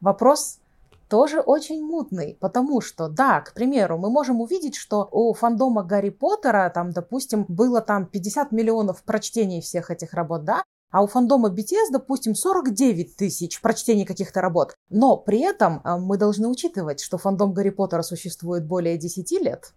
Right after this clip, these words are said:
а фандом B T S гораздо моложе, но при этом он набрал практически равное количество прочтений и активной аудитории. И как их сравнивать? Кто вот из них? Просто тот, кто количественно больше набрал?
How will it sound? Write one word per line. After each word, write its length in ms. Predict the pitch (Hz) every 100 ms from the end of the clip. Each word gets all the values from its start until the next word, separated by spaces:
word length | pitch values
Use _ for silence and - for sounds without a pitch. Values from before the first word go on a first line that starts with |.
| -
а 100 | 175
фандом 380 | 196 196 208 202
B 120 | 165
T 180 | - 220
S 260 | 392 427
гораздо 480 | 190 170 170 254 294
моложе, 520 | 302 349 370 240 160
но 160 | - 190
при 160 | - 175
этом 260 | 254 285
он 160 | 262 208
набрал 420 | 185 165 170 165
практически 600 | - - 214 208 302 -
равное 420 | 190 208 208 202
количество 720 | 196 196 196 185 - 175 175 165
прочтений 680 | - 202 - 233 339 320 254
и 80 | 190
активной 460 | 185 - 226 220
аудитории. 500 | 220 220 247 208 180
И 140 | - 214
как 280 | 320 320
их 100 | 202
сравнивать? 640 | - 247 277 185 156 147 - _ -
Кто 260 | - 311
вот 160 | 262 -
из 60 |
них? 180 | 180 175
Просто 300 | - 320 302
тот, 240 | - 277 -
кто 140 | 269
количественно 560 | - 330 403 427 294 220
больше 380 | 202 175 -
набрал? 600 | 180 175 165 156 139 -